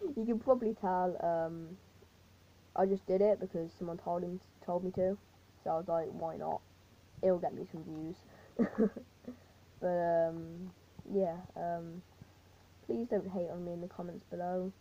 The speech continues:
It's just for entertainment purposes only. And it probably sounded so fake. Like, English class,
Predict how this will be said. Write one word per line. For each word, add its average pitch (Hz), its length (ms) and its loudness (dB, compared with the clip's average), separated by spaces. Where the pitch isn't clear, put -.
It's 214 160 -8
just 254 140 -10
for - 100 -4
entertainment 190 640 -4
purposes 196 440 -4
only. 185 500 -2
And 175 500 -4
it 196 80 -8
probably 214 300 4
sounded 185 380 6
so 180 240 2
fake. 170 300 0
Like, 175 200 -2
English 190 420 6
class, 180 360 0